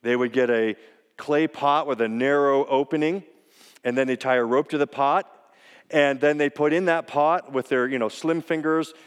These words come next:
uh, like a banana or a small orange or, uh, an iPhone. They put everything in there, and then when the monkey would reach in and grab it, guess what? Because of the fist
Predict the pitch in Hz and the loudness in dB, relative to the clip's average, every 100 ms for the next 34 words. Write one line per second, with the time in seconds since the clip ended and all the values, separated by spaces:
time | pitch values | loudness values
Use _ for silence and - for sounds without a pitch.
0 | - - 110 98 104 104 98 90 104 107 | -16 -6 -2 0 -2 -2 -4 -6 -8 -6
1 | 147 170 170 170 165 160 160 160 - 185 | -4 -4 -6 -4 -4 -4 -6 -8 -8 -8
2 | 90 90 - 147 143 143 139 156 160 147 | -8 -10 -10 -4 -2 -2 -2 -2 -2 -2
3 | 143 127 - - _ - 110 95 90 78 | -2 -6 -10 -20 _ -8 -6 -4 -8 -12
4 | 76 82 _ _ _ - 95 135 170 180 | -18 -20 _ _ _ -12 -6 -6 -6 -6
5 | 160 160 160 - - 147 156 160 180 202 | -4 -6 -8 -14 -2 0 2 2 2 2
6 | 190 170 - - - - - 175 170 151 | 0 -2 -8 -20 -20 -20 -2 0 2 2
7 | 135 156 - - _ _ _ _ _ _ | 2 -2 -10 -20 _ _ _ _ _ _
8 | - 139 160 156 147 156 170 170 156 139 | -2 2 2 2 2 2 2 2 2 2
9 | 160 151 165 156 175 147 131 175 226 170 | 0 2 2 2 2 0 0 2 4 2
10 | 190 - - _ - 214 196 202 262 254 | -2 -6 -20 _ 0 2 2 2 4 4
11 | - - _ _ _ _ _ 151 196 190 | -2 -16 _ _ _ _ _ -2 2 2
12 | 175 170 - - 311 269 220 - - | 2 0 -2 0 4 4 4 -6 -18